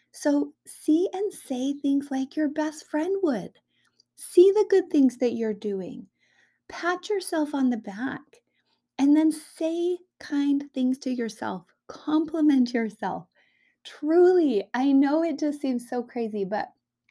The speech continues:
I gave this advice to another educator friend, and I got an awesome message from her this morning.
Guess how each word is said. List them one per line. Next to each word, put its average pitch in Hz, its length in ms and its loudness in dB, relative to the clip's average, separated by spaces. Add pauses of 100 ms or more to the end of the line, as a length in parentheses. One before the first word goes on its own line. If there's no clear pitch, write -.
(360)
I 285 80 2
gave 220 260 2
this 254 200 -2
advice 202 460 -2
to - 180 -8
another 214 600 -2
educator 214 520 -4
friend, 180 440 -8
and 202 140 -4
I 202 100 -4
got 196 300 -2 (260)
an 214 140 -6
awesome 202 340 -6
message 190 360 -6
from 202 180 -8
her 196 180 -8
this 196 260 -8
morning. 180 360 -10